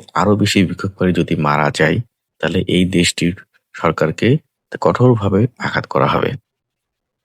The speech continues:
গেল ডিসেম্বরে ট্রাম্প এবং ইসরায়েলের প্রেসিডেন্টের মধ্যে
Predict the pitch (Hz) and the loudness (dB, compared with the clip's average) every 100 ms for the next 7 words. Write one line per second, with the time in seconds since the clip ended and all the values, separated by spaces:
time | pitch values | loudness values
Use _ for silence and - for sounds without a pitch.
0 | _ - - 95 98 95 107 107 107 - | _ -8 0 2 2 2 0 0 0 0
1 | 92 92 95 95 - - 85 87 80 80 | 0 0 0 -2 -2 -4 -2 0 0 0
2 | 85 - 90 90 90 82 - 85 | -2 -2 0 0 2 0 -2 -4